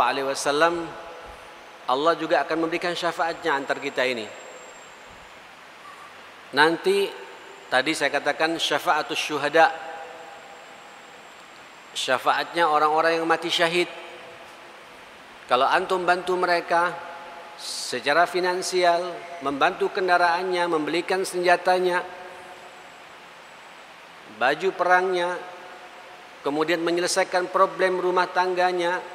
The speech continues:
kita kawal anak-anak yatimnya, yakin sampean bakal mendapatkan syafaat dari para orang-orang yang mati syahid di sana itu.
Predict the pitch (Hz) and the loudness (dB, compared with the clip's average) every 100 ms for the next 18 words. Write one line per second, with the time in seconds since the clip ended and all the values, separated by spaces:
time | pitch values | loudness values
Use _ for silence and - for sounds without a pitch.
0 | - 160 147 160 - 170 190 185 170 185 | -10 -4 2 2 4 4 4 2 0 -2
1 | 180 185 185 165 175 175 185 185 170 180 | 0 0 0 0 0 2 0 2 0 0
2 | 185 - - - - - - - - - | -4 -12 -16 -18 -18 -20 -20 -20 -20 -2
3 | 120 127 170 160 107 90 - - - - | 2 2 2 0 -2 -12 -16 -18 -20 -20
4 | - - - - - - - - 135 139 | -20 -20 -20 -20 -20 -20 -18 0 0 4
5 | 160 143 143 139 135 135 139 139 156 147 | 2 2 0 0 0 0 0 -2 -2 2
6 | 165 139 127 127 127 123 127 120 117 117 | 2 2 -2 -4 -2 0 0 0 -4 -2
7 | 135 139 139 - - 131 123 127 135 - | -2 -4 -8 -14 -12 -8 -6 -6 -8 -6
8 | 139 123 123 131 113 101 - | -4 -6 -6 -4 -4 -6 -10